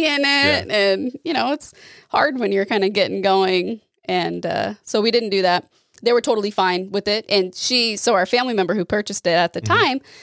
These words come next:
Speaker 1: she had the same outlook that we did originally when we bought the house. Like, "Oh, I don't need A C. Like, I like to be warm. Like, it's all good." So she lived there a couple of years, and then before she put A C. Same, same thing as us, survived, like, two summers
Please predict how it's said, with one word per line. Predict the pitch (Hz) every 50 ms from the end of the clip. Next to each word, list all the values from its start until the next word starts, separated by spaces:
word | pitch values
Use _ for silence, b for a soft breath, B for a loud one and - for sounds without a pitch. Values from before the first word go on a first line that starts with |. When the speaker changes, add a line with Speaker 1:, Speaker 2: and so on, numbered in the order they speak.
| B B B B
Speaker 1:
she | - - 262
had | 254 247 214
the | 226
same | - - 233 208 202
outlook | 202 190 - 190 185 190 -
that | 196 165
we | 175 202 202
did | 170 214 170
originally | 156 156 202 269 277 - 247 220 202
when | 202 190 185
we | 180
bought | 180 - 165 170
the | - -
house. | 151 170 175
Like, | 143 - 220
"Oh, | 214
I | 208 208
don't | 208 208 196
need | 190 180 175
A | 180 160 175
C. | 175 - - 175 180 202
Like, | 196 190 185 185 180 - -
I | 190 208
like | 208 208 196 202 -
to | 240
be | 175 190 196
warm. | 190 175 175 180 180 185 190 190
Like, | 185 180 -
it's | 226 214 -
all | 196 175 175 175
good." | 170 175 175 180 190 240 B B B B B B B B
So | - 220
she | 208 - 226 214
lived | 202 208 202 214
there | 208 196
a | 196
couple | - 202 196 185 180
of |
years, | 175 170 165 175 165 196
and | 185 175
then | 165 156
before | - - 196 - 165 160
she | - -
put | 208 - - -
A | - 175
C. | - - 175 151 170
Same, | - - 247 240 196 -
same | - 247 226
thing | 262 240 220 196
as | 190 190
us, | 175 160 175 -
survived, | 208 175 185 180 180
like, | 175 160 156 -
two | - 214
summers | 202 - 190 180 160 156 160 165 - - -